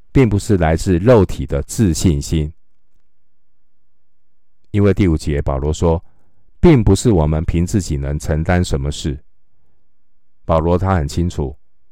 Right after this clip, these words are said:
他所能承担的乃是出于神。第五节，既然是出于神，所以神自己会负责，使我们有能力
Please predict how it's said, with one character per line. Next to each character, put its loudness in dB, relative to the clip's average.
他 4
所 2
能 0
承 -2
担 0
的 0
乃 -4
是 -4
出 -2
于 -8
神。 -8
第 -6
五 -8
节， -16
既 4
然 6
是 2
出 2
于 2
神， -4
所 2
以 4
神 0
自 2
己 -4
会 -2
负 0
责， -4
使 -6
我 4
们 0
有 -2
能 -2
力 0